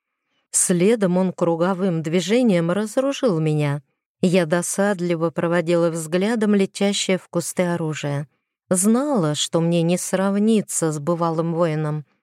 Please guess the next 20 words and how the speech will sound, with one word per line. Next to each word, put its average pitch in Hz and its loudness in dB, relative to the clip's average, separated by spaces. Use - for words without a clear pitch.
но 202 4
не 196 4
думала, 190 0
что - -4
все 220 -2
настолько 208 -2
плохо. 202 -4
Кончик 202 2
меча 185 0
Рикарда 208 -4
коснулся 233 0
моего 214 2
горла, 170 -2
но 190 4
на 185 2
этот 185 -2
раз 226 -4
не 226 4
пытался 233 -2
порезать. 151 -4